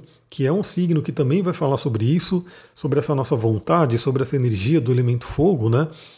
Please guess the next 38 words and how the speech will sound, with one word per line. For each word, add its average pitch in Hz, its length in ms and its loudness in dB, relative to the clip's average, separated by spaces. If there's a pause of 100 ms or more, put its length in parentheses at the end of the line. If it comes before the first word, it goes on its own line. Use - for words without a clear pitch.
(140)
essa - 140 -6
energia 127 500 2 (360)
da 147 60 -8
gente 135 240 -6
poder 131 220 -2
se 143 100 -6
expressar, 131 800 -2 (500)
e, 294 460 2
né, 208 160 -2
temos 196 420 0
aí 165 120 2
esse 175 180 -4
confronto 165 680 -2
com 160 180 -4
o 160 60 -4
Saturno. 135 640 0 (600)
Então 262 240 -2
pensa 294 380 -2
nisso, 139 280 2
se 214 200 -2
você, 160 500 0 (360)
né, 147 260 -2 (260)
não 202 180 0
tivesse 170 440 -2
bloqueios, 139 920 0 (300)
se - 120 -10
você 156 240 0
não 180 120 0
tivesse 147 960 0
algumas 151 400 2
inibições 175 640 0
que - 100 -8
talvez 135 300 -2
fossem 143 240 -4
colocadas 131 560 0
na 139 80 0
sua 135 160 -2
mente 131 380 -2